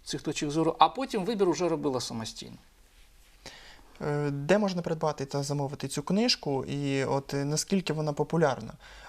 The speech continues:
Speaker 2: Е, ви викладач, як відреагували ваші колеги та студенти, коли в такій формі публіцистичній, е, з таким цікавим форматом, коли є три думки і право зробити власний висновок, от як,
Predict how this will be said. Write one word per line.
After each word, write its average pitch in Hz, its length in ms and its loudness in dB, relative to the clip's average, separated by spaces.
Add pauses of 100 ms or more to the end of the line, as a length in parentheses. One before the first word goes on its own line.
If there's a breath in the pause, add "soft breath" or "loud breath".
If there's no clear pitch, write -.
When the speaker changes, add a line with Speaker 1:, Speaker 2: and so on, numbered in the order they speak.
(100)
Speaker 2:
Е, 139 340 0
ви 156 160 0
викладач, 170 640 2
як 165 240 0
відреагували 156 560 2
ваші 165 300 2
колеги 147 340 0
та 143 140 -4
студенти, 196 460 0
коли 151 220 0
в 147 80 -2
такій 165 360 0
формі 175 500 2
публіцистичній, 135 1000 -4
е, 135 100 -4
з - 120 -10
таким 156 300 0
цікавим 156 460 2
форматом, 160 580 0
коли 135 200 -4
є 131 100 -4 (360)
три 147 200 4
думки 175 480 0 (300 loud breath)
і 156 60 -4
право 147 480 4
зробити 147 360 -2
власний 139 420 0
висновок, 165 520 0 (340 loud breath)
от 143 160 -2
як, 175 180 4